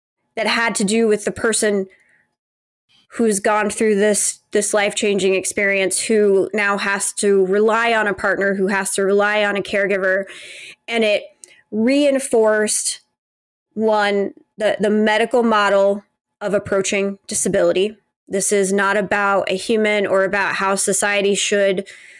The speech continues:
build around all of us, but about how we should pity this person who is able-bodied, who is now stuck taking care of this broken person.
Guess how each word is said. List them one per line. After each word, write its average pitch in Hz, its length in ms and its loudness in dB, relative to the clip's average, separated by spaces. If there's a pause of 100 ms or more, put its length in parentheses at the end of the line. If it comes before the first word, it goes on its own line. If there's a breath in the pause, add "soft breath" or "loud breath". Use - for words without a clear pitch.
(840 loud breath)
build 220 260 0
around 202 540 0 (1040)
all 208 240 2
of 190 120 0
us, 190 460 -2 (640)
but 214 240 0
about 202 360 0
how 208 180 0
we 208 120 4
should 196 320 -2
pity 254 360 0
this 208 320 0 (100)
person 254 800 0 (400)
who 226 140 2
is 208 180 2
able-bodied, 202 680 2
who 196 120 2
is 190 140 2
now 185 220 0
stuck - 800 -4 (920 soft breath)
taking 240 340 0
care 208 280 -2
of 185 100 -2
this 190 160 -2
broken 156 420 -4
person. - 520 -8